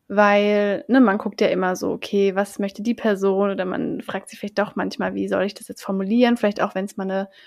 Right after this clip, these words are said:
ich sag mal, unangenehmere Sache vielleicht ist oder es vielleicht auch ein Konfliktthema sein könnte oder so. Also da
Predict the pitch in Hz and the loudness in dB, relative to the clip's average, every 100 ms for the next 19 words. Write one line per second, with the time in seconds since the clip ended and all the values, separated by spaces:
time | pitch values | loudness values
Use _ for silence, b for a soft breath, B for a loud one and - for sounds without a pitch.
0 | b _ - 196 196 240 294 277 262 262 | b _ -10 -6 0 6 8 8 8 6
1 | 254 240 226 247 240 233 - - 240 - | 4 2 0 -2 -6 -2 0 0 0 -2
2 | 190 190 - - 196 208 208 202 202 - | -4 -4 -6 -6 -4 -4 -6 -4 -4 0
3 | 294 - - 220 208 196 202 208 208 208 | 0 0 0 2 2 0 -2 -4 -6 -6
4 | 202 202 196 196 190 _ - 185 185 | -4 -4 -4 -6 -8 _ -8 -4 -4